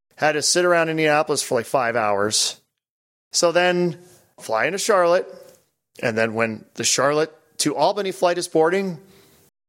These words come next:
me and Chris, my buddy, we go on, they scan our tickets, beep, oh, oh, we got a problem.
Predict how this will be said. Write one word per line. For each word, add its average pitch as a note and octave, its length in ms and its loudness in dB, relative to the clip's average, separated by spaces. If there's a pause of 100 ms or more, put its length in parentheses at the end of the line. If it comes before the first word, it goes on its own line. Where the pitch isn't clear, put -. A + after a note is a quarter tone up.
me D3+ 140 0
and C#3+ 80 -4
Chris, D#3 320 -2
my C3+ 100 -2
buddy, E3 340 2
we - 360 -14
go C3 160 2
on, E3+ 240 2
they C#3 100 -4
scan D3+ 320 0
our C#3+ 100 0
tickets, D#3+ 340 -2
beep, G3 260 2
oh, C3+ 180 -2
oh, B2 120 0
we A#2+ 40 -4
got A#2+ 140 -2
a A#2 40 -6
problem. B2 360 -2